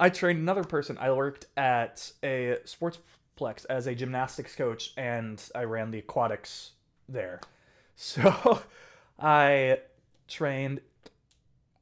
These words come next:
a wonderful girl who was a very poor <laughs> swimmer. So I had to spend a lot of one-on-one work time with her.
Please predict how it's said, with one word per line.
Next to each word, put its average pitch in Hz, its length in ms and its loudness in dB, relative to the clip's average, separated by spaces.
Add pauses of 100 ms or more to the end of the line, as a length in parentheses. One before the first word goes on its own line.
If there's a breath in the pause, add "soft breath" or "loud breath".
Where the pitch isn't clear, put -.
(120)
a 156 140 -8
wonderful 170 640 0
girl 107 400 -6 (960)
who 160 380 0 (640)
was 147 200 -6
a - 20 0
very 151 320 4
poor 143 320 2
<laughs> - 100 -6
swimmer. - 460 -4 (600 soft breath)
So - 180 2
I 175 60 8
had 165 220 4
to 165 40 -4
spend 165 220 2
a 147 40 6
lot 180 260 6
of 196 100 12
one-on-one 175 640 6 (140)
work 151 320 0
time 127 260 -2
with 120 200 -2
her. 117 280 -4